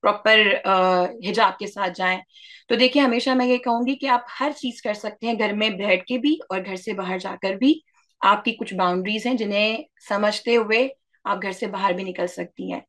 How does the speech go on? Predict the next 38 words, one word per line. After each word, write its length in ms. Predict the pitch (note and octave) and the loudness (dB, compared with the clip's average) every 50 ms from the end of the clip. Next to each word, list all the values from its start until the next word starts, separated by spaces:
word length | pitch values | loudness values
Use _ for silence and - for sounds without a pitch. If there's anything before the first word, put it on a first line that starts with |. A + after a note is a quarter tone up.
| _ - - - - - - | _ -20 -20 -20 -18 -8 -2
उसके 320 | - A3 A3 - - B3+ | -2 -2 0 0 2 4
लिए 100 | A#3+ B3 | 4 4
सबसे 300 | B3+ B3+ A#3+ A#3 - B3 | 4 4 2 0 2 0
पहले 240 | A#3 A3 G#3 G#3 G#3+ | 2 2 2 2 2
जरूरी 360 | G#3 G#3+ F#3 F#3+ F#3 F#3+ G#3+ | 0 0 0 0 0 -2 -4
ये 160 | A3 G#3+ A#3 A3+ | -2 -2 -2 -2
है 180 | A3 A3+ B3 | 0 0 -2
कि 140 | B3+ B3+ A#3 | -2 -2 -2
आपने 380 | - - G3 G3+ G#3 - - A3 | 0 2 2 2 2 0 -8 -10
उनकी 200 | A3 - - A3 | -10 -10 -10 -12
teachings 340 | - G#3+ F#3+ - A3+ A#3+ | -12 -10 -6 -6 -4 0
को 60 | - B3 | 0 0
फॉलो 300 | - A#3+ A3+ A3 A3+ A3 | 2 2 2 2 2 2
करना 280 | - A#3 A3+ A3+ A#3 | 2 0 2 2 2
है। 180 | A#3+ B3+ A#3+ G3+ | 2 2 0 0
मैं 200 | G#3 G3+ A3 A3+ | 0 0 0 2
घर 120 | A3+ A#3 A3 | 2 0 -2
से 160 | G#3+ - A#3 | 0 -2 -2
बाहर 280 | G3+ G#3+ G#3+ G#3+ G#3 | 0 0 0 0 -2
निकलकर 580 | G#3 G#3 - - G#3 G#3 G#3 - G#3+ G#3+ A3 - _ _ _ _ _ - - - | -4 -4 -4 -4 -4 -4 -2 0 0 0 0 -2 _ _ _ _ _ -14 -6 -2
अगर 340 | G3 G3+ G3+ A3+ A3+ A#3 A3+ | -2 0 2 4 4 4 4
जरिया 400 | G3 A3 G#3 G3+ G#3 G#3+ G#3+ G#3 | 4 4 2 2 2 2 0 0
माश 260 | G#3 G#3 G3 G3+ - | 0 -2 -2 -4 -6
के 100 | - A#3 | -10 -10
लिए 160 | A3 A3+ A#3 | -10 -8 -4
जा 180 | G#3+ A#3+ A3 A3 | -2 0 2 2
रही 240 | A3+ A#3+ A#3+ A#3+ B3 | 2 0 0 0 0
हूँ, 220 | C#4 D#4 E4+ E4 _ _ _ _ - _ | 0 0 -2 -6 _ _ _ _ -18 _
तो 80 | - G3 | -8 -6
मेरी 200 | G#3+ G3+ G#3 A3+ | -4 -4 -4 -4
सबसे 420 | A3 - - D4 - - - C4+ | -4 0 0 0 0 0 0 0
अव्वल 420 | B3 - B3 B3+ A#3 A3+ B3 A#3+ A3 | 2 4 4 2 2 2 2 2 0
जिम्मेदारी 520 | G3+ A3 G#3+ G3 F3+ F#3 F#3+ F#3 F3+ G3+ | 0 -4 -4 -4 -4 -2 -2 -2 -2 -4
मेरी 220 | G#3 G3+ G3 G3 G#3 | -4 -6 -8 -8 -8
औलाद, 500 | - G#3 F#3+ F#3+ F#3+ F#3+ F#3+ F3+ F3 - - _ | -8 -6 -4 -2 0 0 0 0 0 -2 -8 _
उनकी 260 | - G#3 G#3+ G#3 - G#3 | -10 -10 -10 -8 -8 -6
तरबियत 480 | - - E3 F3+ F3 G#3 A#3+ A#3+ A#3+ - | -4 -2 -2 0 0 4 2 2 4 4
है, 240 | C4 C4+ D4+ D4 - | 2 2 2 0 -4